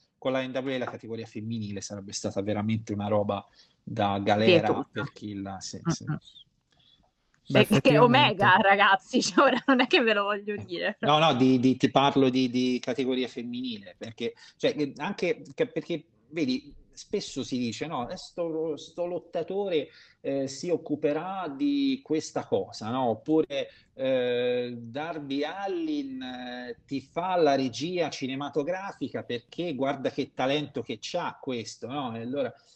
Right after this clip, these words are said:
Speaker 1: eh, eh, ma non è scontato, cioè, è, è un po' tipo il calciatore, non è automatico che diventi un grande allenatore, così
Speaker 2: No,
Speaker 1: io adesso
Speaker 2: no, è
Speaker 1: non
Speaker 2: vero.
Speaker 1: tutti hanno la mente,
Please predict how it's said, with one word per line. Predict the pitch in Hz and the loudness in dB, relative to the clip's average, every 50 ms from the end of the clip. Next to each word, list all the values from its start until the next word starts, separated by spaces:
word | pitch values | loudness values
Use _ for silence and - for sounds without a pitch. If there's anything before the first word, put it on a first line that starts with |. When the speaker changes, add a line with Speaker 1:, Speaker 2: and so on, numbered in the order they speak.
| _ _ _ _ _ _ | _ _ _ _ _ _
Speaker 1:
eh, | - 160 151 - - - - | 0 0 0 0 0 -2 -2
eh, | 160 | -2
ma | 156 165 165 | -2 -2 -4
non | 175 180 202 294 | -4 -4 -4 -2
è | 330 - | -4 -4
scontato, | - - - 139 131 120 - - 139 123 120 120 - 131 120 120 - | -6 -4 -2 -2 -2 -2 -2 -2 -2 0 -2 -2 0 2 2 2 2
cioè, | - 160 131 - - - 156 143 - - | 0 -2 -4 -4 -6 -18 -20 -20 -14 -10
è, | 170 190 - | -10 -8 -6
è | - | -4
un | 233 262 247 - | -4 -4 0 2
po' | 160 120 117 117 | 2 2 2 2
tipo | - 147 - 120 | -2 -4 -4 -4
il | 123 131 127 | -4 -4 -4
calciatore, | - - 202 202 196 - - 196 165 - 160 131 107 101 107 | -6 -8 -8 -6 -8 -8 -8 -8 -6 -4 -4 -4 -4 -4 -8
non | 117 165 269 | -10 -10 -8
è | 349 | -8
automatico | 277 - - 113 107 117 113 110 113 - - 120 113 | -8 -8 -8 -8 -8 -8 -10 -10 -12 -14 -14 -14 -12
che | - - 110 | -12 -12 -10
diventi | 110 113 113 117 113 110 113 117 | -8 -6 -4 -4 -6 -6 -6 -4
un | 113 | -4
grande | 110 110 113 117 113 110 113 | -2 -2 -2 -2 -2 0 0
allenatore, | 110 110 110 113 113 110 107 - - - 107 95 92 - 95 - | 0 0 0 0 0 -2 -4 -6 -6 -6 -6 -6 -6 -8 -10 -8
così | _ - 226 - - - 113 101 101 214 | _ -6 -4 0 0 0 0 0 2 4
Speaker 2:
No, | 254 302 | 6 6
Speaker 1:
io | - | 8
adesso | - 196 180 - 339 | 8 6 4 4 2
Speaker 2:
no, | - - - - | 0 0 0 2
è | |
Speaker 1:
non | 208 285 269 | 2 2 2
Speaker 2:
vero. | - - - 349 - | 2 4 4 4 2
Speaker 1:
tutti | - - - 131 | 2 0 0 0
hanno | 120 113 123 120 120 120 | 2 2 0 0 0 0
la | 117 117 117 | 0 0 0
mente, | 117 123 123 123 120 113 - _ 127 120 120 - | 0 -2 -4 -4 -6 -8 -8 _ -4 -4 -4 -6